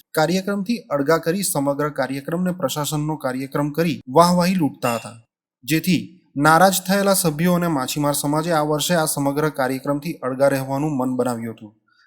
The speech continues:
જ્યારે બીજી તરફ પ્રશાસને પૂર્ણિમા ઉત્સવ નિમિત્તે કોઈ જ મહત્વનું આયોજન કર્યું ન હોય સમગ્ર કાર્યક્રમ નીરસ રહ્યો હતો.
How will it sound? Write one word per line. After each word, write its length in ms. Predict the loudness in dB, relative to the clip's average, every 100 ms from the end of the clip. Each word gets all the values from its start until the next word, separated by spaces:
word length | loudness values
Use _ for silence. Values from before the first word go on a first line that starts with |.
| _
જ્યારે 220 | 4 4
બીજી 220 | 4 0 0
તરફ 240 | 2 2
પ્રશાસને 520 | 2 0 2 2 0
પૂર્ણિમા 500 | 0 -2 2 2 4
ઉત્સવ 380 | 2 0 0 2
નિમિત્તે 580 | 2 0 0 -2 -4 -18 _ _ _ _
કોઈ 240 | 2 6 6
જ 80 | 4
મહત્વનું 580 | 4 4 4 2 4
આયોજન 340 | 4 2 0 0
કર્યું 340 | 0 0 2
ન 60 | 2
હોય 380 | 0 2 0 0 -8 -20 _ _ _
સમગ્ર 500 | -2 2 2 4 2
કાર્યક્રમ 500 | 2 0 0 0 0
નીરસ 320 | 0 0 -2 -2
રહ્યો 300 | -6 -6 -6
હતો. 160 | -10